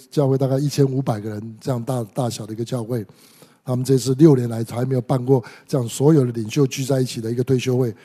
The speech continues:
他们邀请我去。我说：“哇，你们怎么接待工作做得那么好？”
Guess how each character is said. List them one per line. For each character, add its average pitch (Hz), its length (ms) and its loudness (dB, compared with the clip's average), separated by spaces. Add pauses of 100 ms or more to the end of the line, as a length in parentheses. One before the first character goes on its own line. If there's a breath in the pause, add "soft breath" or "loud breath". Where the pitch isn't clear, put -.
他 123 140 -4
们 123 100 2
邀 131 120 4
请 117 160 -2
我 101 100 -6
去。 104 260 -4 (800 soft breath)
我 139 60 -10
说 175 180 -4
：“哇， 147 180 -2
你 110 200 -4
们 131 100 0
怎 127 100 -8
么 127 100 -4
接 160 220 0
待 151 160 2
工 143 240 2
作 139 180 2
做 139 180 0
得 127 60 -2
那 131 80 2
么 117 120 -2
好？” 92 240 -14